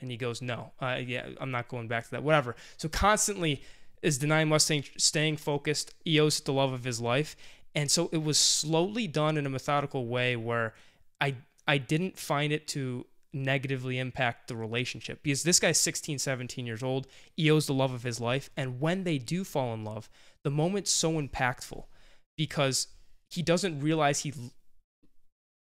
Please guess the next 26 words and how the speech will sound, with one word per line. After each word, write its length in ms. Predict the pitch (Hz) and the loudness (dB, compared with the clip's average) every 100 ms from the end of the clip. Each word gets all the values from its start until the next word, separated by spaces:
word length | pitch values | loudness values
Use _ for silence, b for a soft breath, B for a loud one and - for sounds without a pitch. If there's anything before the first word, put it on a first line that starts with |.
| 131 123 | -10 0
really, 540 | 151 151 147 147 139 - - - | 4 6 4 2 0 -6 -16 -6
really 240 | 135 139 | -2 0
loves 320 | 123 127 127 - | 2 0 0 0
her 160 | 117 - - | -2 -2 -6
until 560 | 135 - 143 127 123 | -6 -4 0 0 0
she's 240 | - - - | -2 -4 -4
taken 300 | 131 123 127 | -4 -4 -6
away 340 | 110 120 - - - _ _ _ - | -8 -10 -12 -18 -20 _ _ _ -2
and 200 | 135 131 | -2 -4
feels 400 | - 156 165 143 | -4 0 0 0
what 140 | 156 | -4
he's 140 | 147 | -6
been 200 | 127 127 127 | -6 -4 -2
missing 300 | 123 135 120 | -2 -2 -2
out 220 | 120 117 | -2 -2
on 240 | 113 110 B B | -8 -12 B B
and 100 | 147 | -6
has 300 | - 147 139 | -2 -2 -2
to 80 | - | -2
go 140 | 143 135 | -2 -2
save 380 | - 151 139 | 0 0 0
her 340 | - 120 113 - - | 0 -2 -2 -4 -8
in 440 | 143 127 117 113 - - | -4 -4 -4 -8 -12 -16
Mount 380 | 151 131 123 131 | -10 -4 -4 -4
Olympus, 480 | 120 117 113 117 - | -8 -10 -10 -10 -8
right? 160 | 117 | -8